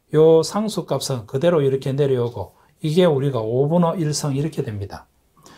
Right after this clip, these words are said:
자, T의 오승이 오른쪽으로 넘어가게 되면 오분의 일 승으로 바뀌어버린다.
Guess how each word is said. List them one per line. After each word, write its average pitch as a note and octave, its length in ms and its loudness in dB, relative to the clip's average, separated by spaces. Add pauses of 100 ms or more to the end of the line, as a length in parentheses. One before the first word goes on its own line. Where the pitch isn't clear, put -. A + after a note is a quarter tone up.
(320)
자, C3 200 0
T의 G3+ 380 6
오승이 D3+ 460 4
오른쪽으로 F#3 640 4
넘어가게 D3+ 500 2
되면 B2 300 -2
오분의 D3+ 500 2
일 F#3+ 220 6
승으로 F3+ 520 2
바뀌어버린다. C3+ 840 -2